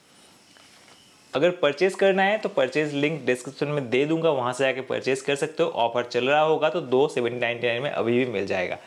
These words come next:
वरना around कुछ फ़ोर नाइंटी नाइन का प्राइसिंग रहता है सिंगल का, अपने हिसाब से उसको चॉइस करके परचेज कर सकते हो। इसको अलग से अप्लाई करके नहीं दिखाया क्योंकि सेम प्रोडक्ट है, अप्लाई करने के बाद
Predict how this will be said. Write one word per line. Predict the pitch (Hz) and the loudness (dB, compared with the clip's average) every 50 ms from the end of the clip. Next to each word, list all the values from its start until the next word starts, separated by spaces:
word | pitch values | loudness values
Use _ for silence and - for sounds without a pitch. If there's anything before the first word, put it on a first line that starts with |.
| - - - - - - _ | -20 -20 -20 -20 -20 -6 _
वरना | 135 147 160 170 165 156 | 0 2 2 4 4 4
around | 151 151 156 156 151 | 6 4 4 2 0
कुछ | 165 156 - | -4 -8 -6
फ़ोर | - - 139 135 135 | 0 2 2 2 2
नाइंटी | 135 131 131 123 135 | 0 -2 -2 -2 -2
नाइन | 127 127 127 | -2 -2 -2
का | 131 135 | -4 -4
प्राइसिंग | 131 - 117 104 113 117 135 139 131 | -2 -2 -2 -2 -2 -2 -2 0 0
रहता | 131 131 135 139 | 0 2 2 2
है | 139 139 | 0 0
सिंगल | - 123 117 127 135 139 | -2 -6 -4 0 0 0
का, | 127 143 160 202 - - - - - - _ _ - | 2 0 -2 -2 -4 -10 -20 -20 -20 -20 _ _ -10
अपने | - - - 147 | -8 -2 0 0
हिसाब | 139 135 131 123 - | 2 2 0 0 0
से | - 135 | 0 -2
उसको | 123 - - 156 | -2 -2 -2 -4
चॉइस | 156 - - 113 113 117 - - | -2 0 2 2 2 2 0 -4
करके | 120 127 170 180 | -4 -4 -4 -2
परचेज | - 113 107 - - 131 - - - - | -2 -4 -2 0 -2 -2 -2 -4 -8 -4
कर | - 110 104 | -4 -4 -2
सकते | 101 107 - - - 95 | -4 -8 -12 -10 -8 -8
हो। | 90 90 - - - | -8 -8 -8 -4 -2
इसको | - - - 202 | -2 2 2 2
अलग | 196 - 165 156 156 | 2 2 2 0 0
से | - 175 170 | 0 -4 -2
अप्लाई | - 131 - 143 139 135 | -2 -2 0 0 0 0
करके | 143 139 147 139 | 2 0 0 0
नहीं | 135 127 123 151 156 | 0 -2 -2 0 0
दिखाया | 160 156 151 143 160 190 190 | 0 2 4 4 4 2 0
क्योंकि | - 147 123 120 127 - | -4 -8 -6 -6 -6 -4
सेम | - - 131 143 156 | 0 0 0 0 0
प्रोडक्ट | - 143 143 143 156 156 - 160 | 0 0 2 2 2 0 0 -2
है, | 170 - - - - - - - - | -2 -2 -4 -10 -20 -20 -16 -4 -2
अप्लाई | 117 135 - 156 156 | 0 2 2 2 2
करने | 156 147 147 143 151 | 4 2 0 2 0
के | 147 | 2
बाद | 143 143 139 143 143 143 | 4 4 4 4 2 0